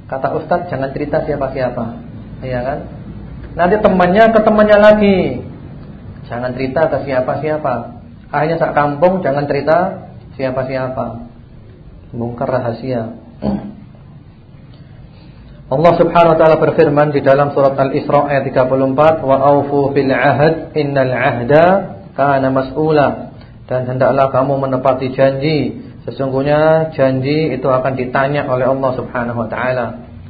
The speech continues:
Menepati janji ya. Hubungannya apa ayat ini dengan masalah rahasia?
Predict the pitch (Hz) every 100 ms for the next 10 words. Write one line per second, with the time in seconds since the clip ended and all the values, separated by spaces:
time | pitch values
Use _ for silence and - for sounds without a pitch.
0 | - 123 120 117 127 - 120 123 123 120
1 | 131 - - - - - - - - -
2 | - - - - 170 185 202 208 226 226
3 | 208 196 180 180 170 165 180 185 165 165
4 | 160 156 156 151 147 143 131 139 131 143
5 | 175 214